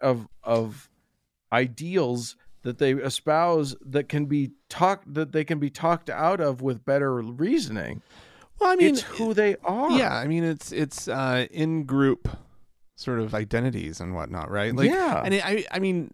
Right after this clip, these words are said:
Speaker 2: to a certain extent, it, it just as easily transfers over to somebody's sense of themself being a, a Dem-,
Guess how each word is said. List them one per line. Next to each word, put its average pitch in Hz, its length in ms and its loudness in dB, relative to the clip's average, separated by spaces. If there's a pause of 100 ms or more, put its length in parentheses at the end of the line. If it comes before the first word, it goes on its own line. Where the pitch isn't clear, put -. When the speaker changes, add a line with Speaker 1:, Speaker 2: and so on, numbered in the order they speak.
(140)
Speaker 2:
to 185 120 0
a 170 40 2
certain 208 240 -2
extent, 117 540 -4
it, 123 180 0 (200)
it 113 200 -4 (280)
just 123 280 0
as 101 360 -6
easily 104 360 -4
transfers 95 480 -8
over 90 220 -2
to 90 100 -10
somebody's 87 480 -4
sense 92 320 -4
of 90 300 -8 (340)
themself 101 540 -2
being 90 280 -4
a, 82 160 -6
a 95 100 -10
Dem-, 117 300 0